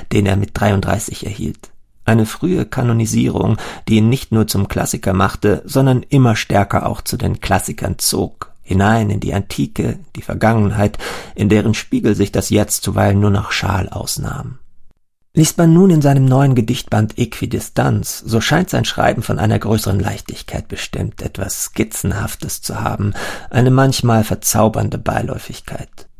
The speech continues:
Es ist eine einfache, mitunter prosaische Sprache, wenngleich die Themen durchaus ins Dunkel führen. Hinein ins Mörderrevier der wiederbereinigten Hauptstadt,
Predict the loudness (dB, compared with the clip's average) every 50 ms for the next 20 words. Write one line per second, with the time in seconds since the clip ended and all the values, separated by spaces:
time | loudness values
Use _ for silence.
0 | -12 -8 -6 -6 -4 -4 -2 0 0 2 2 2 2 2 2 2 0 -2 -4 -6
1 | -6 -4 -4 -4 -2 0 0 0 2 2 2 0 0 -2 -4 -6 -6 -2 -2 0
2 | 0 0 -2 -4 -6 -6 -6 -6 -6 -4 -4 -4 -4 -4 -6 -6 -6 -8 -12 -14
3 | -18 -14 -4 0 2 2 4 4 2 2 2 0 -2 -2 -4 -4 -4 -4 -4 -2
4 | -2 -2 0 0 2 2 0 0 0 0 2 2 2 0 -2 -2 -2 -2 -2 -2
5 | -2 -2 -4 -6 -8 -10 -10 -10 -10 -8 -8 -8 -8 -10 -10 -14 -18 _ -20 -20
6 | -14 -8 -4 -2 0 2 2 4 4 2 2 0 -2 -4 -8 -8 -6 -2 0 2
7 | 4 4 4 2 0 0 -2 -6 -4 0 2 4 4 4 4 2 -2 -6 -8 -8
8 | -8 -10 -8 -6 -6 -4 -2 -2 0 2 2 2 2 2 0 0 0 2 0 0
9 | 0 -2 -6 -6 -2 -2 -2 -2 -2 -4 -6 -6 -10 -10 -8 -8 -8 -8 -10 -12
10 | -16 -18 -18